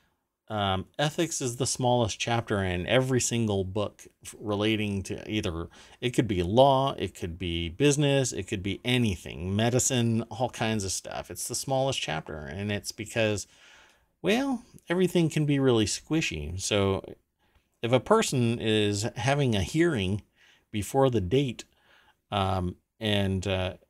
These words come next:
is already convicting people for <laughs> whatever their transgressions might have been, might have been, um, I think this is an ethical thing, right? So they get these complaints.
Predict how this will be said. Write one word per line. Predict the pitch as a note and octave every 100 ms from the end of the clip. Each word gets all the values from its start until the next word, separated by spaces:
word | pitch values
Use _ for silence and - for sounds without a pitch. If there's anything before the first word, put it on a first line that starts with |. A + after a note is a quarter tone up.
| _
is | G#2+ G2+
already | A#2 B2 A#2 A#2+ A#2 G2+
convicting | - A2 C3+ C3 A#2+ G#2
people | A#2+ G#2 G#2 G2+ G2 F2+
for | A#2 A2 G2
<laughs> | F#2 E3 D3+
whatever | D3 C3 C3+ C#3+ C#3 A#2+ A#2
their | B2 A#2+ A2 A2
transgressions | G#2 A2 G#2+ G#2 C#3 E3 - G#2+ F#2+ F2+
might | G2+ F#2 F2+
have | E2+ E2 D#2
been, | D#2+ G#2
might | F2 F#2+ F#2
have | D#2 D2
been, | D2 G#2 - - - - - - - - - F#2+
um, | F#2+ F#2+ F#2+ F#2+ - _ _
I | G#2+
think | G2 F#3+ G3 F3+
this | -
is | A#2+ A2+
an | A2+
ethical | F3+ G3+ - F2 E2+
thing, | E2+ E2
right? | A#2+ G3 -
So | - A2+
they | A#2
get | A#2+ B2+
these | C3+ B2+
complaints. | - A#2 G#2 F3 E3 -